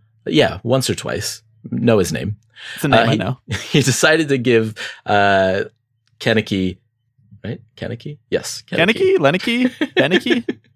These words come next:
Speaker 2: Schmeneke?
Speaker 1: Jesus Christ.
Speaker 2: <laughs> You're doing great, kid.
Speaker 1: Thanks.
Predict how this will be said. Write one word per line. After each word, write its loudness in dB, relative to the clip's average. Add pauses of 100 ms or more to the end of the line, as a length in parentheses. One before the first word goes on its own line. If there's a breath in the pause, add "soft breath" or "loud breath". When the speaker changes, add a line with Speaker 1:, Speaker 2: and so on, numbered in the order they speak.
(120)
Speaker 2:
Schmeneke? -2
Speaker 1:
Jesus -2
Christ. -20 (240)
Speaker 2:
<laughs> -8
You're 0
doing 4
great, -2
kid. -2 (240)
Speaker 1:
Thanks. -6